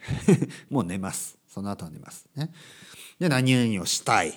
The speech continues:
何をしたいね。何をしたいですね。これをね、毎回、毎回。もうね、来週も再来週も話す。で、例えば。もう明日も明後日も話す。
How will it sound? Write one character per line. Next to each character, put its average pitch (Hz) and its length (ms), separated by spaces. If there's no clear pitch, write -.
何 117 280
を 113 120
し - 120
た 139 160
い 175 80
ね。 147 340
何 131 240
を 127 80
し - 100
た 160 140
い 185 40
で 175 100
す 156 120
ね。 139 300
こ 139 160
れ 175 80
を 190 140
ね、 220 240
毎 110 440
回、 120 440
毎 101 340
回。 - 380
も 123 100
う - 20
ね、 95 140
来 147 220
週 143 300
も 117 160
再 - 180
来 175 160
週 185 220
も 170 460
話 - 300
す。 - 200
で、 165 80
例 82 80
え - 20
ば。 - 160
も 120 120
う - 40
明 90 40
日 196 120
も 147 140
明 85 40
後 175 340
日 - 100
も 214 100
話 - 240
す。 - 140